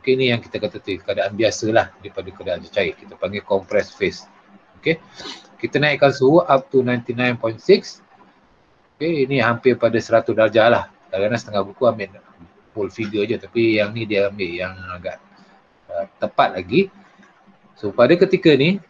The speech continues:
ninety-nine point six degree ni, water exists as a liquid that is ready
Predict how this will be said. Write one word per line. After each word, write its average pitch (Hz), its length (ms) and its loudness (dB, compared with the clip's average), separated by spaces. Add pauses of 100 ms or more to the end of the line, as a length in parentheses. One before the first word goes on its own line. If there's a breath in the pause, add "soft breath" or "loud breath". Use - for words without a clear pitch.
(100)
ninety-nine 127 560 -2
point 127 160 0
six - 480 -12
degree 127 320 0
ni, 127 160 2
water 131 400 2
exists 123 560 0
as 120 160 -6
a 113 80 -6
liquid 117 480 0
that 120 160 -6
is - 160 -18
ready 104 240 -8